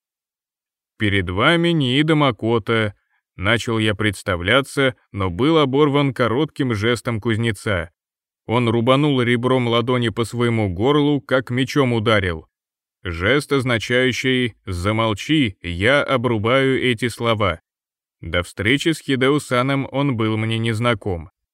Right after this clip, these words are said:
"Знаю тебя", — пояснил мастер. "Нагасава-сан, я не хочу, чтобы мои слова прозвучали оскорблением,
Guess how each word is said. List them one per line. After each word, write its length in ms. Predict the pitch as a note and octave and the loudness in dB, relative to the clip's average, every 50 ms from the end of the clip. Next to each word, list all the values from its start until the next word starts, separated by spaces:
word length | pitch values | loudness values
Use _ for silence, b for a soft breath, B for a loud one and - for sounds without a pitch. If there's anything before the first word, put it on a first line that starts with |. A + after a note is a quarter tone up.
| _ _ _ _ _ _ _ _ _ _ _ _ _ _ _ | _ _ _ _ _ _ _ _ _ _ _ _ _ _ _
"Знаю 640 | F2 F2 D#2+ E2 G2 A2 B2+ C#3+ C#3+ C3+ B2+ A#2 | -12 -10 -8 -4 -2 0 2 2 4 2 2 2
тебя", — 600 | G2 - - G#2+ F#2+ F#2+ F#2 F2+ E2+ E2 E2 - _ _ _ _ _ _ _ | 0 -2 -4 -4 -2 0 0 0 0 -2 -4 -8 _ _ _ _ _ _ _
пояснил 520 | - G#2 G2+ G2+ F#2 - - A#2 A2 A2 G#2+ | -4 -2 -2 -2 -2 -4 -4 -2 -2 0 0
мастер. 600 | G#2+ G#2+ G2 F2+ - - - F2 D#2 - - _ _ _ _ _ _ _ _ _ _ _ _ _ _ _ _ _ _ _ _ _ | 2 0 0 0 -2 -6 -8 -8 -8 -8 -12 _ _ _ _ _ _ _ _ _ _ _ _ _ _ _ _ _ _ _ _ _
"Нагасава-сан, 1000 | G#2+ G#2 A2 A2+ C#3 C#3 - D#3+ C#3+ C3 C3 A#2 - - C3 A2+ G2 F2 E2+ b b b b b b _ | -4 -2 0 0 0 0 2 0 0 0 0 -2 -2 -2 0 0 0 -2 -6 b b b b b b _
я 280 | G2 F2 G2+ A2+ A#2+ | -6 0 0 0 2
не 160 | A#2+ A#2 A#2 | 0 -2 -4
хочу, 320 | G2+ - B2 A#2 - E3+ E3+ | -2 -2 -2 0 0 0 0
чтобы 320 | - - - B2 A#2 B2 | 0 -2 -6 -4 -2 -2
мои 200 | A#2 A#2+ B2+ B2 | -2 0 0 -2
слова 400 | A2+ - - B2 B2 B2 C3+ B2+ A2 | -2 -4 -4 -2 0 2 2 0 0
прозвучали 640 | - A#2 A2 G#2+ A2+ A#2+ A2+ - C3 B2+ A#2+ A#2+ | 0 -4 -4 -2 -4 -4 -4 -2 -2 0 0 0
оскорблением, 880 | A#2 G#2 - - A2+ A2+ G2+ B2 D3 E3 D#3 C#3+ B2+ A2+ G#2 F#2 E2+ | -2 -2 -2 -4 -2 -2 -2 0 0 2 2 0 0 -2 -2 -4 -4